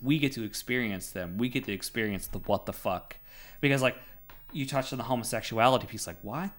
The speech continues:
what the fuck? What? It's in there, but it's also, like,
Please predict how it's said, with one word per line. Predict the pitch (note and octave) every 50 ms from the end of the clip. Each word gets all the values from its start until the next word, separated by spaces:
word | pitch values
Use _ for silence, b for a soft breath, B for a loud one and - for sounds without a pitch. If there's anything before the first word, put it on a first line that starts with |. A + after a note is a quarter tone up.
| - -
what | A2 A2+ C3 E3+ G#3+ -
the | - F#3 B2
fuck? | - - - - D3 C#3 - - -
What? | C3 A#2+ A2 - - - - - A2+ B2+ E3 - - - - B B B B B B B
It's | B B2 A#2+ -
in | - - C#3 F#3 A3 G3+
there, | C#3 A2 G#2 G2 F#2+ F#2 F#2+ A2 - - B B B B B B B B B -
but | - C#3+ C#3
it's | C3+ -
also, | D3+ D#3 F3+ F3+ - E3+ C#3+
like, | B2 A#2 A2+ - -